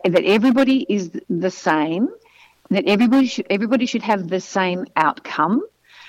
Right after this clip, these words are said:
uh, every, that you can control all circumstances, including the climate, for example. And, um, it, it is, it is not true for a start,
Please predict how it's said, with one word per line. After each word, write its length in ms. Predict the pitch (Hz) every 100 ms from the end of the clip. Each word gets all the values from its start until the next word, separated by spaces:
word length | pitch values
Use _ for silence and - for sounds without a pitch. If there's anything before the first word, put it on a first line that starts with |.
| - -
uh, 160 | 185 -
every, 260 | 214 214
that 220 | 185 202 -
you 120 | 226
can 260 | - 208
control 1000 | 202 214 202 - - 208 233 214 160 - -
all 260 | 185 180
circumstances, 1200 | 180 180 170 - 160 - 156 143 - - - -
including 680 | - 202 - 240 247 214 196
the 100 | -
climate, 480 | - - 165 175 165 -
for 160 | -
example. 640 | 151 156 147 - - - - - - - - - -
And, 560 | 220 220 220 226 214 - -
um, 580 | 208 208 208 208 208 - _ _ _ _ -
it, 220 | 233 165 _
it 160 | 226 226
is, 320 | 226 180 - - _ _ _ - -
it 100 | 247
is 180 | 233 190
not 280 | 247 -
true 680 | - - - 202 185 - 226
for 180 | - 302
a 60 |
start, 600 | - - 180 156 - 254